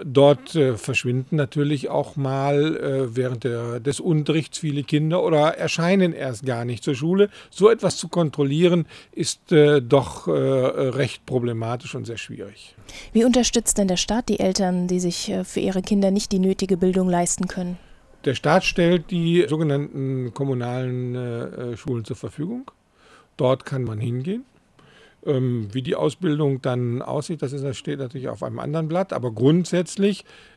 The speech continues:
Speaker 1: äh, ist es schon so, dass Schulplätze zur Verfügung stehen. Aber wie ich schon gesagt habe, die Qualität, äh, lässt doch, äh, sehr zu wünschen übrig.
Speaker 2: Woran fehlt es in diesen Schulen?
Speaker 1: An Materialien, an guten Lehrern.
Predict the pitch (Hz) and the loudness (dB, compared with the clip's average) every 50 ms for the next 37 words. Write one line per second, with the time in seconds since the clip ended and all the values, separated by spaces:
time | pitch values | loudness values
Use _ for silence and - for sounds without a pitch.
0 | _ - 156 156 156 - 147 - - 156 135 - - 151 143 151 156 147 139 147 | _ -2 0 0 0 0 -4 -4 -4 -4 -2 0 2 4 4 4 2 2 2 4
1 | 151 151 160 170 175 151 131 139 127 123 117 - - - - - - - - - | 4 6 6 4 2 0 0 -2 -2 -2 -2 -6 -8 -10 -10 -12 -14 -16 -18 -18
2 | - - - 143 151 135 - 143 123 - - 117 120 120 - - 117 101 - 120 | -10 -2 0 0 0 0 -2 -4 -4 -4 -8 -8 -8 -8 -6 -6 -8 -6 -6 -6
3 | 120 127 143 131 - 175 170 190 226 247 _ _ _ _ - - - - - - | -4 -4 -6 -6 -6 -4 -4 -4 -6 -8 _ _ _ _ -20 -20 -20 -20 -16 -12
4 | 123 113 113 131 165 165 156 156 151 131 123 117 107 110 127 123 - - 127 120 | -10 -6 -2 -2 0 0 0 0 -2 -4 -6 -8 -10 -8 -8 -8 -8 -8 -8 -8
5 | 113 107 107 117 131 131 - - 139 135 139 139 135 143 147 143 120 110 107 110 | -8 -8 -8 -8 -8 -10 -10 -8 -8 -6 -6 -6 -4 -4 -6 -6 -8 -10 -10 -10
6 | 107 104 - - 127 113 110 104 - 131 127 135 143 127 - - 165 - - 143 | -10 -10 -10 -10 -8 -8 -8 -8 -6 -4 -4 -4 -4 -6 -10 -14 -12 -10 -8 -8
7 | 127 123 120 123 120 127 120 104 - - - 117 - - - - - - - 156 | -6 -6 -6 -8 -8 -8 -10 -10 -12 -12 -14 -14 -14 -14 -20 -20 -20 -16 -12 -10
8 | 151 127 117 117 127 117 107 - 113 110 110 107 98 - - - 87 - - 107 | -10 -10 -8 -10 -10 -10 -10 -12 -12 -12 -12 -12 -14 -14 -16 -16 -18 -18 -20 -20
9 | - _ - _ - - - - - 226 220 247 247 233 - 254 240 233 214 196 | -20 _ -20 _ -20 -20 -6 0 2 4 4 4 4 2 2 0 0 0 -2 -2
10 | - 190 185 185 180 190 185 - - - 208 196 185 180 175 175 - - - - | -2 -2 -2 -2 -2 -2 -2 -4 -4 -4 -2 -2 0 -2 -2 -4 -8 -14 -20 -20
11 | - - - - - - _ - - 139 139 139 127 - - 131 131 123 123 131 | -20 -20 -20 -20 -20 -20 _ -6 -2 0 0 0 0 0 0 0 0 0 0 0
12 | 143 156 170 190 240 - _ _ _ _ - _ - - 151 139 120 143 190 - | 0 -2 -2 -4 -6 -8 _ _ _ _ -20 _ -6 -4 -2 -2 0 0 0 0
13 | 175 139 123 120 120 131 165 247 | 2 2 4 4 2 2 -2 -6